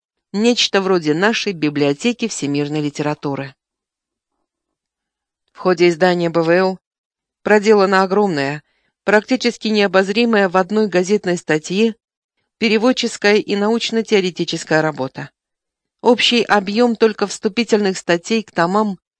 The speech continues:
составил двести семьдесят печатных листов, а объём комментариев и примечаний – более четырёхсот пятидесяти печатных листов.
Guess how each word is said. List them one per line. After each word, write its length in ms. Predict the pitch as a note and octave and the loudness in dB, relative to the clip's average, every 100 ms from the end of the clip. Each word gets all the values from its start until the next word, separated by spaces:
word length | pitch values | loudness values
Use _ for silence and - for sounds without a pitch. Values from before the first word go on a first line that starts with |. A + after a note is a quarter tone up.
| _ _ _ | _ _ _
составил 600 | - G3+ - - A3+ A#3 | 0 0 4 4 4 2
двести 380 | F3 G#3 G#3+ - | 2 -2 -2 -4
семьдесят 540 | G3+ B3 A#3 A3+ A#3 A#3 | -2 -2 0 0 -2 -2
печатных 520 | A3 A3+ A3 A3 G3+ | -2 -2 0 -2 -2
листов, 560 | A3+ - - C#3+ - - _ _ _ - | -2 -2 -2 -2 -2 -16 _ _ _ 0
а 140 | F3+ | 2
объём 320 | G3 B3 B3+ | 4 2 2
комментариев 680 | G#3+ G#3 G3 G#3+ G#3+ F#3 F3 | 0 0 2 4 4 2 -2
и 40 | |
примечаний – 840 | D#3+ D3+ D#3 - A3 A3 G3 G3 - _ _ _ _ | -2 -2 -2 0 0 2 -2 -4 -10 _ _ _ _
более 580 | F#3+ A#3 B3 A#3 G#3 - | 0 4 6 6 4 -2
четырёхсот 680 | - G#3 G3+ G3+ - F3 D#3+ | -6 0 2 0 0 -2 -2
пятидесяти 560 | C#3+ G#3 F#3+ G#3 - - | -6 -6 -4 -6 -6 -10
печатных 560 | D#3 D#3 C#3+ C#3+ - | -4 -2 -2 -4 -6
листов. 540 | C#3+ - B2+ B2+ - | -8 -6 -8 -8 -14